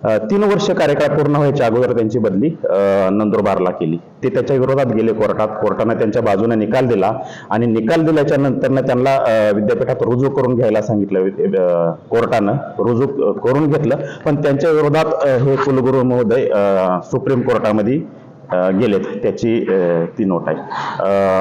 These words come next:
आम्ही पुढचा मुद्दा केला होता की नाशिक विद्यापीठामध्ये हे, अ, यांच्याकडे चार्ज असताना हे आणि मिलिंद डोके यांनी म्हणून जो काही गैरकारभार केलेला आहे,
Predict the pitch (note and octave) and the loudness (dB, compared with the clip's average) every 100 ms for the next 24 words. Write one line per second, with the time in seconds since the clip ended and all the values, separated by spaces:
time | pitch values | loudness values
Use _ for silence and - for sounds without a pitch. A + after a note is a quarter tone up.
0 | F#2+ G2 - - - - - A2+ C3+ C#3 | 0 -2 -4 -6 -4 -4 -2 -2 0 -2
1 | C3 C#3+ C3+ C3 B2 C3+ C#3 C3+ B2+ C3 | 0 0 0 0 0 0 0 0 0 -2
2 | - D3 B2 A#2 C#3 C3 C3+ B2 C3 A#2+ | -2 -2 0 -2 -2 -2 0 0 -2 -2
3 | B2 B2 B2+ B2+ A2+ A#2 A#2+ G#2+ G2+ G#2 | 0 0 0 -2 -2 0 0 0 2 2
4 | F#2+ F#2+ F2+ F2 - A2+ G#2 C3+ C3+ B2+ | 2 2 2 0 -2 -2 0 0 0 0
5 | C3 B2+ C3 C3 G2 F#2 F2+ - - - | 0 2 0 0 0 0 -2 -4 -12 -20
6 | - D3 C#3 D3+ C#3+ C3+ C#3+ D#3 D#3+ C#3+ | -6 -2 0 0 0 0 2 2 2 0
7 | B2+ G#2+ F2 G#2+ A2+ C3 C#3 C3 B2 C3 | 0 0 0 0 0 2 2 0 0 0
8 | C3 B2 C3 C3 A#2+ G#2+ G2+ G#2+ F2 F2+ | 0 0 0 2 0 0 0 0 0 0
9 | F2+ | -2